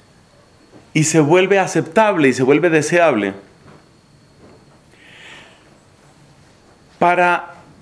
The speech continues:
hacer más clara esta idea, comentemos lo que puede suceder en una familia.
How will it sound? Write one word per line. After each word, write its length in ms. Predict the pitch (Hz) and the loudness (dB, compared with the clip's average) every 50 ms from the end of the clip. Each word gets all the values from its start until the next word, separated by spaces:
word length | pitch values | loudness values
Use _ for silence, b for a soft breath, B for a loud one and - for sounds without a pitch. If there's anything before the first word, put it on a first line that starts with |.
| - | -6
hacer 320 | - 165 175 - 220 233 240 | -6 -6 -2 -2 0 2 4
más 200 | 269 269 226 269 | 4 2 2 2
clara 300 | - 226 220 220 214 208 | 2 2 2 2 2 0
esta 220 | 202 208 - 202 | 0 0 0 2
idea, 460 | 190 185 170 156 156 151 156 170 175 - - - _ _ _ - - - - - - _ _ _ _ _ - - - - _ _ - - - - - - - - - - - - | 2 4 4 4 2 2 0 -2 -6 -10 -18 -20 _ _ _ -20 -20 -20 -20 -20 -20 _ _ _ _ _ -20 -20 -20 -20 _ _ -20 -20 -20 -20 -20 -20 -20 -20 -20 -20 -12 -4
comentemos 540 | - 180 180 180 180 170 196 220 240 262 277 | -2 0 2 2 2 2 0 0 2 2 2
lo 140 | 269 220 - | 2 2 2
que 100 | 170 156 | 0 0
puede 220 | 135 180 202 214 | 0 0 0 0
suceder 400 | 208 196 170 - 170 165 170 175 | 0 -2 -2 0 0 2 2 2
en 140 | 185 190 185 | 0 0 0
una 180 | 185 185 180 180 | 0 0 0 0
familia. 560 | 180 165 147 147 143 120 101 95 87 78 | 0 0 0 0 0 0 0 -2 -4 -6